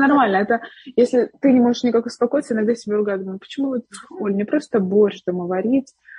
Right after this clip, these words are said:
Speaker 2: а, наслаждаться, цветочки посадить. Почему тебе нужно бежать, проводить вот, недавно пришло предложение быть соведущей на радио Гаага, какие-то
Speaker 1: О,
Speaker 2: вот
Speaker 1: вау!
Speaker 2: бороться за какие-то права,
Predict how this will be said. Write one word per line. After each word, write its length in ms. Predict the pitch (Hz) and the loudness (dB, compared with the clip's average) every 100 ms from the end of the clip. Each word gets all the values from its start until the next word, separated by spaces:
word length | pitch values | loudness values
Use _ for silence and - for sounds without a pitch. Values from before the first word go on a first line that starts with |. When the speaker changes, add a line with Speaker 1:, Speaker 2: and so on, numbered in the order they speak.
| - - - | -20 -16 -8
Speaker 2:
а, 80 | |
наслаждаться, 920 | 185 202 - 208 202 247 262 - 220 214 | -6 -4 -2 -2 0 0 0 -2 -6 -6
цветочки 580 | - 202 254 262 - | -6 -2 -2 -2 -6
посадить. 640 | 208 208 - 208 190 196 190 _ _ - _ | -6 -6 -2 -4 0 -2 -4 _ _ -20 _
Почему 360 | 208 - 233 285 | -14 -4 -2 0
тебе 240 | 233 240 | 2 2
нужно 300 | 240 233 220 | 2 2 2
бежать, 680 | 208 220 202 185 175 156 _ - | 2 2 0 -2 -6 -8 _ -6
проводить 500 | 190 190 196 220 208 | -2 0 0 -2 -2
вот, 200 | 196 - _ - | -6 -6 _ -8
недавно 280 | 185 208 220 | -2 0 0
пришло 280 | 202 196 208 | -2 -2 0
предложение 680 | 208 196 202 220 247 196 - _ _ | 2 2 2 2 2 0 -6 _ _
быть 140 | 196 190 | -4 -4
соведущей 760 | - 190 185 233 - 214 190 _ _ _ _ - | -4 -2 0 -2 -2 -4 -4 _ _ _ _ -20
на 640 | - 185 185 185 185 175 - | -16 -10 -8 -6 -6 -8 -8
радио 480 | 180 202 226 208 202 | -4 2 4 4 4
Гаага, 720 | 180 190 170 170 170 147 147 _ | 2 0 0 -2 -4 -6 -8 _
какие-то 400 | - 170 226 - | -12 0 2 4
Speaker 1:
О, 0 | |
Speaker 2:
вот 100 | 190 | 4
Speaker 1:
вау! 40 | 185 | 4
Speaker 2:
бороться 340 | 196 247 - | 6 4 4
за 100 | 208 | 2
какие-то 400 | 226 220 262 - | 2 2 2 2
права, 760 | 233 233 233 196 170 175 170 | -2 -2 -2 -2 -4 -4 -6